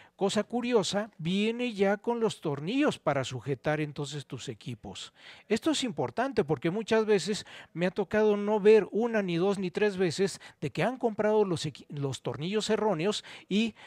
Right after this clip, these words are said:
pues se llevan entonces las cuerdas de el montaje para los equipos y entonces queda inservible y obviamente bien tristes los equipos ahí colgando en un momento dado.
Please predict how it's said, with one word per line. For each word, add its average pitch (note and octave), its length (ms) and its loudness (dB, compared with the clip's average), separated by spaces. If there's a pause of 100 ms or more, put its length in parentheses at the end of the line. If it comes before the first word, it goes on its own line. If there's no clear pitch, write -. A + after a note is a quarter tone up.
(160)
pues D3 220 2
se - 340 -6
llevan F#3+ 300 2
entonces F3 480 -2
las C3 200 -2
cuerdas E3+ 560 2 (220)
de D3 320 -2 (300)
el C3 160 -2
montaje B2+ 480 0
para A#2+ 480 -2
los E3+ 240 -2
equipos F#3 560 -4 (200)
y F3+ 100 -2
entonces F#3+ 360 -8
queda F3 240 -4
inservible D#3 800 -4
y C3+ 180 -6 (460)
obviamente D#3 540 -4
bien D#3 340 -4
tristes D3 380 -6
los B2 180 -6
equipos C#3 480 -8 (180)
ahí B2+ 200 -2
colgando B2+ 600 -4 (100)
en B2+ 140 -10
un B2 80 -12
momento A#2 420 -12
dado. G2 380 -12